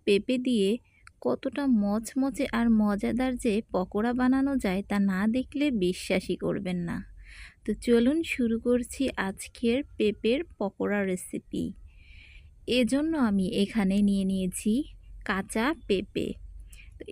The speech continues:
এই কাঁচা পেঁপে এখন আমি এটাকে ছিলিয়ে নিয়ে নিব। আমি এটাকে বটি দিয়ে ছিলিয়ে নিয়েছি। তো এখানে আমি দুটো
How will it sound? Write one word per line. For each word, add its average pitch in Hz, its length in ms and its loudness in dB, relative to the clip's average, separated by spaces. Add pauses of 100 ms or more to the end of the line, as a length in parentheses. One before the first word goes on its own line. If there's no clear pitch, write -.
এই 240 140 4 (100)
কাঁচা 208 360 0
পেঁপে 247 400 0 (120)
এখন 196 320 0
আমি 190 240 0
এটাকে 190 340 -2 (140)
ছিলিয়ে 233 460 2 (100)
নিয়ে 202 220 2
নিব। 175 240 -4 (1300)
আমি 233 260 4 (140)
এটাকে 202 380 0 (200)
বটি 202 360 2
দিয়ে 214 300 4 (180)
ছিলিয়ে 214 520 2
নিয়েছি। 202 520 0 (640)
তো - 140 -16
এখানে 262 380 2
আমি 277 280 4 (460)
দুটো 226 320 2